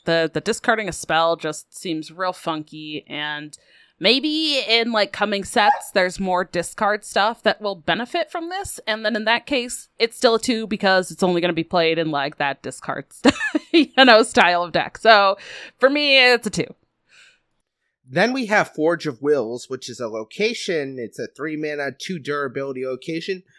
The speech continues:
Speaker 2: Choose a friendly minion, summon a giant with its stats and rush. I give this a three. It's, doesn't feel super fancy. It just feels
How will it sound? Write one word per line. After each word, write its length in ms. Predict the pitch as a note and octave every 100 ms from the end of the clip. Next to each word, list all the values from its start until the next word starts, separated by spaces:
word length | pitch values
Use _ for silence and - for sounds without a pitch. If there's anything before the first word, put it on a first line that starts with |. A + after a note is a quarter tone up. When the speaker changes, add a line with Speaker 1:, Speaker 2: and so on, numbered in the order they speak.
| _
Speaker 2:
Choose 280 | - C#4 C#4
a 60 | F3
friendly 360 | F3 D#3 D3
minion, 540 | C3+ D3+ D#3+ D#3+ F3 E3 _
summon 440 | - F#3+ F#3+ F3+
a 120 | C3
giant 560 | C3 D#3 E3 F#3 F#3 C3
with 180 | C3+ B2+
its 260 | - -
stats 460 | - D#3+ F#3 - - -
and 320 | C#3+ D3 A#2+
rush. 580 | G#2 G#2+ E2 - - - _ _ _ _ -
I 100 | G3+
give 160 | E4 C#4
this 160 | G3+
a 60 | D#3+
three. 220 | F#3 A#3
It's, 480 | F2+ B2+ - - - _ _
doesn't 400 | - A#2 B2 D3+
feel 180 | D3+ D#3+
super 360 | D#3 G3 F3+ E3
fancy. 580 | F3 G3+ G3+ A3+ G#3+ -
It 160 | C3
just 220 | C3+ B2 -
feels 560 | C3+ C#3 D3 C#3+ -